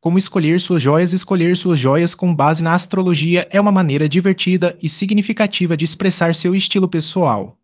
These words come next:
Para começar, identifique as características do seu signo e as pedras que estão associadas a ele.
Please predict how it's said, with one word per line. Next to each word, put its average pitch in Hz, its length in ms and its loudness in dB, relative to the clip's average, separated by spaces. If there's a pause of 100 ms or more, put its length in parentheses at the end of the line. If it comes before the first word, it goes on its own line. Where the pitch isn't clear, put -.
(240)
Para 123 160 -2
começar, 156 680 -2
identifique 170 540 -4
as 180 120 -2
características 175 800 -4
do 139 80 -6
seu 156 180 -6
signo 175 520 -4
e 180 80 0
as 175 120 -2
pedras 180 400 -2
que 196 100 -4
estão 185 240 -2
associadas 165 600 -2
a 135 100 -4
ele. 113 360 -6